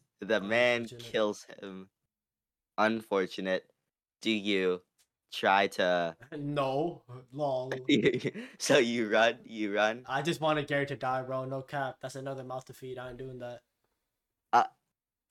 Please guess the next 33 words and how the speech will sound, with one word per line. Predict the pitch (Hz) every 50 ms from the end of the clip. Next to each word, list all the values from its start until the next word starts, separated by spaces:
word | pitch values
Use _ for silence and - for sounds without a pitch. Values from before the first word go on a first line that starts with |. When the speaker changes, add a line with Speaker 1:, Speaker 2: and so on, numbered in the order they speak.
| _ _
Speaker 1:
alrighty. | 117 117 113 110 107 104 104 107 107 104 101 101 110 - _ _ _ _ _ _ _ -
Speaker 2:
I'm | 131 131
joking. | 123 139 135 131 131 131 131 127 127 110
I | 123 135 139
thought | - 143 135 131 139
he | 143
would | 139 131 123
win. | 127 131 131 131 127 117 110 127
<laughs> | - _ _ _ _ _ _ _ _ _ _ _ - - - _ _ _ _ _ _ _ _ -
Speaker 1:
You | 123 135
thought | 127 - 127 117 98 - - -
that, | 92 90 - - - -
okay. | 113 107 - 92
Speaker 2:
I | 85
mean, | 85 135 _ _ _ _ _ _ _ _ _ _ _ _ _ _
Speaker 1:
So | - - 220 226 226 226 220 220
Speaker 2:
realistically, | 240 262 254 247 254 226 220 180 175 165 151
I, | 139 147 151 156 156 151 143 147
I |
do | 143 165 185
believe | 180 170 160 156 147
he | 139 135
would | 127 131 131
have | 139 123 117
more | 120 127 127 123
than | 120 120 120 117
a | 117 113
one | 110 120 123 120 123 123
in | - 117 117
five | 110 _ 117 117 117 117
chance | - 135 120 117 -
of | 107 104
winning, | 104 113 110 107 101